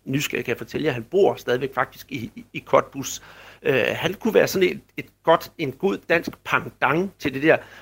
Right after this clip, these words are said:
men vi kan jo godt se, at der er jo langt fra, øh, Brasil da Silva, som selvfølgelig har spillet Champions League, det skal vi da også <laughs> lige sige, han har spillet mod Manchester United, men det er jo ikke på det niveau, som vi ser i, øh, i Italien med, med Junior Messias.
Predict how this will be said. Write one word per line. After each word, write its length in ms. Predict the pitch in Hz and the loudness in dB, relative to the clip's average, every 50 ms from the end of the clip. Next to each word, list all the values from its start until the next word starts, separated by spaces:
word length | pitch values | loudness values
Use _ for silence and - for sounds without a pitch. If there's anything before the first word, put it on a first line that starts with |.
| - - | -12 -4
men 260 | - - 143 147 139 | 0 2 2 2 2
vi 60 | 139 | 0
kan 120 | - 139 | 0 0
jo 40 | 131 | 2
godt 120 | 143 147 - | 2 2 2
se, 80 | 175 | 2
at 80 | 147 - | 2 2
der 60 | 131 | 2
er 60 | 123 | 2
jo 60 | 123 | 4
langt 340 | 123 123 135 156 - - - | 4 4 2 2 2 0 -4
fra, 300 | - - 151 - 113 - - - - | -2 0 0 0 0 -2 -6 -6 -4
øh, 280 | 123 120 117 117 127 | -2 -2 -2 -2 0
Brasil 340 | 131 131 127 - - 143 127 120 | 2 2 2 2 2 2 2 2
da 40 | 113 | 0
Silva, 300 | 107 - 170 170 170 160 | -2 -2 0 0 0 0
som 160 | - 143 131 | 0 -2 -4
selvfølgelig 260 | - 143 160 165 131 | -2 0 2 2 4
har 100 | 156 - | 4 2
spillet 280 | - - 151 135 - - | 2 2 0 -2 0 2
Champions 360 | 151 135 127 135 123 - - | 2 2 2 2 0 0 -2
League, 180 | 160 165 170 - - | -4 -4 -4 -4 -4
det 100 | 143 123 | -6 -6
skal 120 | - - | -4 -2
vi 40 | - | -2
da 60 | - | 0
også 280 | - - - - - - - - | 0 0 -2 -4 -4 -4 -2 -2
<laughs> 100 | - - | -2 -4
lige 220 | - 165 156 156 147 | -6 -8 -10 -8 -8
sige, 200 | - - 156 147 | -2 2 2 2
han 100 | 131 123 | 4 2
har 60 | 113 | -2
spillet 240 | - - 165 175 180 | -4 -2 0 0 0
mod 80 | 170 | 0
Manchester 420 | 151 139 131 127 - 127 - - 139 | 0 -2 -2 -2 -2 -4 -4 -2 0
United, 400 | 131 131 135 143 160 165 - - - - - - - - - - - - | 0 2 2 2 2 2 -2 -4 -6 -8 -20 -20 -20 -20 -20 -20 -18 -10
men 360 | - - 147 143 143 143 135 | -6 -2 -2 0 2 2 0
det 80 | 123 139 | 0 0
er 40 | 131 | 0
jo 60 | 101 | 0
ikke 220 | 113 147 170 185 | 2 2 2 2
på 100 | - - | 2 0
det 200 | 135 - 180 175 | 0 2 2 2
niveau, 400 | 170 175 160 127 - 156 175 196 - - _ | 4 2 2 4 6 6 6 4 2 -4 _
som 280 | - - 156 131 110 | -8 -4 -4 -4 -4
vi 80 | 127 120 | -4 -6
ser 360 | - - - 170 160 143 127 | -2 0 2 2 2 2 0
i, 340 | 120 110 131 - 160 139 123 | -2 -4 -8 -10 -8 -6 -4
øh, 680 | 123 123 127 120 117 120 - - - - - - - - - | -4 -4 -4 -4 -4 -4 -4 -6 -6 -8 -8 -8 -10 -12 -12
i 260 | - - 147 151 - - | -12 -10 -10 -8 -10 -10
Italien 440 | - 120 - 156 151 131 127 123 120 | -10 -8 -6 -4 -4 -4 -4 -6 -6
med, 180 | 117 113 - - | -6 -6 -6 -6
med 140 | 127 127 123 | -6 -6 -6
Junior 280 | 117 - 131 127 123 | -4 -4 -4 -2 -2
Messias. 500 | 120 113 - - 143 156 165 147 - - | -2 -2 -4 -4 -4 -6 -6 -6 -6 -10